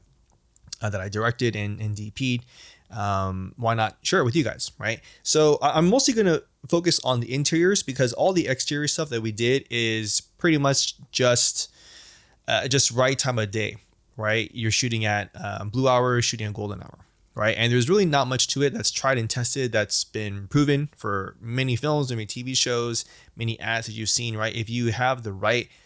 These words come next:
time of day, you can get away with a lot without having, um, really any additional lighting sources, right? The only thing we had for the,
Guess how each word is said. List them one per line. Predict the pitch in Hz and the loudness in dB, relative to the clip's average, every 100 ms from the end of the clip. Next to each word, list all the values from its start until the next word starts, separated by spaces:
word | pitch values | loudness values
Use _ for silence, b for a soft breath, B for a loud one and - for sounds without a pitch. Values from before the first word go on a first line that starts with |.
| b - | b -6
time | 117 | -2
of | 110 | 0
day, | 117 131 | 0 0
you | 117 | -2
can | 117 | -4
get | 113 | -4
away | 104 107 | -4 -6
with | 101 - | -8 -10
a | |
lot | 98 110 143 - | -4 -2 -2 -6
without | 120 131 117 | -4 -2 0
having, | 127 127 113 95 _ _ | 0 -2 -6 -12 _ _
um, | 107 101 101 - | -4 -4 -6 -6
really | 123 123 | -4 -4
any | 123 117 107 104 b b b b _ | -4 -4 -4 -8 b b b b _
additional | 123 135 - 113 | 2 2 2 0
lighting | 104 110 110 | 0 0 0
sources, | - - - - | -4 -6 -6 -6
right? | - 107 - _ _ _ _ _ - - | -4 -8 -8 _ _ _ _ _ -14 0
The | 139 | 4
only | 175 | 4
thing | 151 151 | 4 4
we | |
had | 123 143 143 - | 2 2 0 0
for | 120 | -4
the, | 107 107 107 | -2 -2 -4